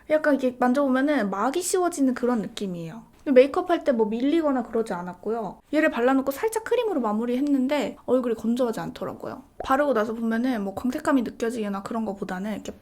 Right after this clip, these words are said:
바짝 마무리되는 그런 느낌이 있죠. 바짝이 건조하다는 의미는 아닙니다. 저렴이 크림은 아무래도 겨울이기 때문에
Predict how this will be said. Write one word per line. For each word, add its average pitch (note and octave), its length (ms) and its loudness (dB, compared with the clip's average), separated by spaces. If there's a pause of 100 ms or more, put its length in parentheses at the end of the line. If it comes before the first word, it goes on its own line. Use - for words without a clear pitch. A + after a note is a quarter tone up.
(180)
바짝 - 420 -10
마무리되는 G#3+ 480 0
그런 F#3+ 200 -4
느낌이 - 320 -10
있죠. - 260 -18 (280)
바짝이 F4 300 4
건조하다는 A3+ 460 0
의미는 F3+ 200 -6
아닙니다. G3+ 440 -10 (400)
저렴이 C#4+ 340 6
크림은 C4 800 -2
아무래도 D4+ 840 0
겨울이기 C4 380 0
때문에 G3 380 -10